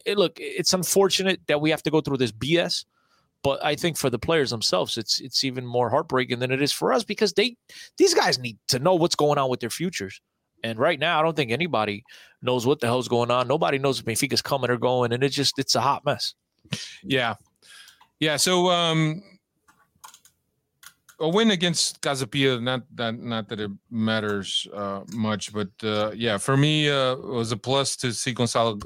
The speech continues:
Speaker 2: Ramos get, get on the board. João Mario with the start, and he does seem like he's gonna add something to the Benfica midfield. Um, I thought Ferro was decent, but again, I mean, you're talking about Casa Pia. We're not talking about another, uh,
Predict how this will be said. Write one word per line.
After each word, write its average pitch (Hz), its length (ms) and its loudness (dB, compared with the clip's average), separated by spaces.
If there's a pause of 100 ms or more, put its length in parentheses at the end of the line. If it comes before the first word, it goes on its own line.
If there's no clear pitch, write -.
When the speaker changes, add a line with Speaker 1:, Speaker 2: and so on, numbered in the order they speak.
(180)
Speaker 2:
Ramos 110 280 2
get, 104 240 -2 (220)
get 101 160 -4
on 98 100 0
the 98 60 0
board. 135 360 2
João 113 240 0
Mario 113 400 2 (240)
with 101 180 -6
the 101 100 -8
start, 123 360 0
and 113 100 -4
he 110 80 -4
does 110 320 -6
seem 110 280 -4
like 104 200 -2
he's 98 120 -12
gonna 101 180 -4
add 101 180 -2
something 98 280 -10
to 95 100 -10
the 92 200 -14
Benfica 95 320 -10
midfield. 113 560 -4 (720)
Um, 107 680 2
I 127 100 0
thought 151 240 -4
Ferro 160 340 0
was 147 240 2
decent, 160 440 0
but 117 160 0
again, 110 340 -2 (180)
I 113 200 -6
mean, 110 160 0
you're 104 80 -2
talking 113 220 0
about 104 260 0 (180)
Casa 101 280 -4
Pia. 98 380 0 (220)
We're 98 100 -4
not 101 120 -2
talking 104 240 0
about 95 320 2 (120)
another, 95 760 -2
uh, 90 400 -4